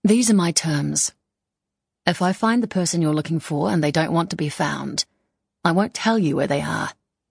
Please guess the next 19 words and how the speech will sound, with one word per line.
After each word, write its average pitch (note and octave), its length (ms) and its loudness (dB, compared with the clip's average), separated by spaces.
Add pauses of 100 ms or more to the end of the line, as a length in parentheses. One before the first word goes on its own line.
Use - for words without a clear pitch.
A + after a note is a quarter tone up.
(420)
But G#3 360 0
you F#3+ 260 0
still F#3 320 2
pay E3 240 0
me." - 280 -8 (2000)
She - 160 4
thought G#3+ 220 2
about D3+ 280 -2
it, - 160 -4
then D3 180 0
nodded. D3 420 -4 (840)
Once. - 540 -2 (1400)
"It's F#3 240 0
not A3+ 140 0
because A#3+ 280 0
you've G3 120 2
been F3 200 2
in D3+ 40 -2
prison." - 480 -4